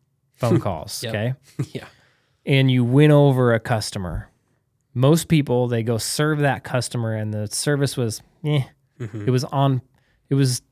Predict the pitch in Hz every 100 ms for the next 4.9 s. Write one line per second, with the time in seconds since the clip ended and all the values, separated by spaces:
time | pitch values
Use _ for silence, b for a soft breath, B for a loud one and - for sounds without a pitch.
0 | _ - 156 147 147 127 139 131 120 113
1 | 123 110 95 76 69 - 113 104 - 123
2 | 123 120 123 - 117 113 110 123 110 107
3 | 101 - 147 151 135 143 131 143 127 123
4 | 117 110 123 110 87 - - 107